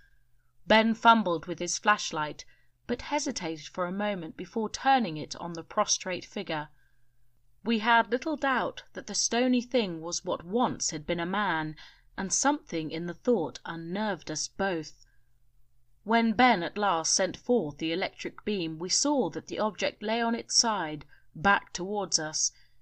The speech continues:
It was clearly of the same material as the dog outside, but was dressed in the same mouldering and unpetrified remains of rough sports clothing. Braced as we were for a shock,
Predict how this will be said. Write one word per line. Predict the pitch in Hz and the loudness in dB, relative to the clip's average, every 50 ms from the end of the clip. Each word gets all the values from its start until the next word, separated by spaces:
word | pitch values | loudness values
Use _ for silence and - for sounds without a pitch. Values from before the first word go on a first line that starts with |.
| - _ - - - | -20 _ -20 -8 -4
It | - 240 240 226 | -2 -2 0 0
was | 233 240 - | 0 -2 -2
clearly | - - 262 285 311 311 285 208 160 156 143 | 0 2 2 4 4 4 2 0 0 -2 -4
of | 127 151 - | -6 -6 -6
the | 185 | -2
same | 170 - - 226 226 240 226 | 0 2 2 4 4 2 2
material | 214 208 - - - 254 226 196 165 160 156 156 | 0 -2 -2 0 2 2 2 2 0 -2 -2 -4
as | 165 165 - | -6 -6 -8
the | 185 | -8
dog | 180 175 226 214 196 - | -4 -2 -2 0 0 0
outside, | 180 180 - - - - 233 214 202 185 170 170 170 170 - - - - - - - - - | 0 -2 -2 -2 -4 -2 -2 -2 -2 -2 -2 -4 -6 -8 -12 -20 -20 -20 -20 -20 -20 -10 -4
but | - 220 - 190 | -4 -4 -2 -2
was | 208 208 - - | -2 -2 -2 -2
dressed | - 226 269 254 190 - - - - - | 0 2 2 2 2 0 -2 -2 -2 -4
in | 185 190 | -8 -6
the | 196 | -4
same | 202 - - - 240 240 254 254 254 254 254 247 233 214 | -2 0 2 2 2 2 0 0 -2 -2 -2 -2 -2 0
mouldering | 202 220 226 226 226 233 202 - 170 165 156 156 160 151 | 2 2 2 2 2 0 -4 -2 -2 -2 -2 -4 -4 -6
and | - 170 180 | -6 -4 -4
unpetrified | 196 202 202 185 - - 269 - - - - 233 - 226 220 208 - | -4 -4 -4 -6 -4 -4 -4 -4 -4 -6 -8 -4 0 0 0 0 0
remains | - 220 220 226 240 220 170 156 156 151 - | -2 -4 -2 0 0 -2 -2 -4 -4 -4 -4
of | - 160 - | -4 -6 -4
rough | - 233 220 185 - - | -2 -2 -2 -2 -6 -10
sports | - - - - - 247 233 202 - - - | -10 -10 -6 -4 -2 -2 -2 -2 -4 -6 -6
clothing. | - - 175 160 160 160 151 156 151 151 160 - - - - - _ _ _ _ _ _ _ _ _ - | -4 -4 -6 -6 -6 -6 -8 -10 -10 -10 -12 -16 -20 -20 -20 -20 _ _ _ _ _ _ _ _ _ 0
Braced | - 214 220 220 214 - - | 4 6 6 6 4 2 0
as | 180 160 165 | -2 -2 0
we | 185 | -2
were | 170 165 202 214 190 156 151 | 0 2 4 4 4 4 2
for | - - 180 175 | 0 -4 -6 -4
a | 165 | -2
shock, | - - - - 208 170 - - - - | -2 0 0 2 2 0 0 -4 -8 -14